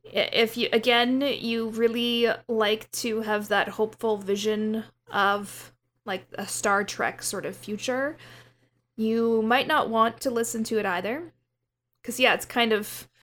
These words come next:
runs the opposite of that a little bit. I haven't listened to all of it. It's only twelve episodes. And,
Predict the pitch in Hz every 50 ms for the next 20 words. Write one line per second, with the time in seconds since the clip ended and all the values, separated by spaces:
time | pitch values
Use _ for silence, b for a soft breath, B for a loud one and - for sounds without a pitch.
0 | _ _ _ _ _ _ 214 214 202 196 214 - - - 170 170 175 - - 214
1 | - - - 175 160 151 147 104 87 90 - - - - 87 80 127 - 101 127
2 | - 117 - - 220 214 226 247 247 285 - 214 214 254 247 - 254 247 240 -
3 | 247 - - 190 190 190 190 190 185 190 202 208 208 - - 214 220 233 262 254
4 | - - 302 285 285 254 208 190 - 202 196 - 170 127 - 160 233 - - -
5 | - - - _ _ _ _ _ _ _ _ _ _ _ _ _ _ _ 202 202
6 | 202 208 202 202 202 202 202 202 202 202 202 202 196